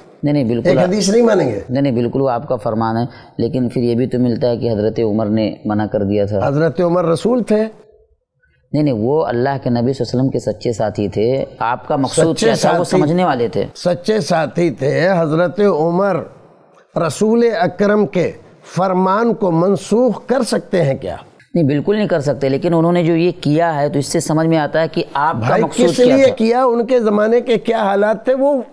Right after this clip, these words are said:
Speaker 2: वो जानते होंगे। हम मुकल्लफ हैं रसूल की बात मानने के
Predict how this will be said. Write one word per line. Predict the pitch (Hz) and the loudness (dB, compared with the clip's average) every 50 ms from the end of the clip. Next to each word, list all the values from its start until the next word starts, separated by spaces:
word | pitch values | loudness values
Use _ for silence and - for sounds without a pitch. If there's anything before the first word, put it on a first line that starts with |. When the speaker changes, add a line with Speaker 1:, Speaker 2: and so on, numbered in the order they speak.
| - | 0
Speaker 2:
वो | 214 269 294 | 2 2 2
जानते | 269 240 233 220 214 190 - 214 | 2 2 0 0 -2 -2 0 0
होंगे। | 196 180 175 175 170 160 165 160 147 - - - - - _ _ _ _ _ _ - - | 0 2 2 2 0 0 0 0 -2 -4 -8 -14 -20 -20 _ _ _ _ _ _ -6 -4
हम | 180 254 285 | -2 0 2
मुकल्लफ | 294 269 233 196 - 220 240 254 269 247 180 208 | 2 0 0 0 -2 -2 0 0 0 0 0 0
हैं | 254 277 269 | 2 2 2
रसूल | 226 196 - - 247 262 277 262 | 2 0 0 0 2 2 2 2
की | - 262 254 | 2 2 2
बात | 214 233 240 254 240 254 | 2 2 0 0 0 0
मानने | 220 220 214 226 226 240 254 262 254 | 0 2 2 2 2 2 2 2 2
के | 254 254 269 262 | 0 0 0 0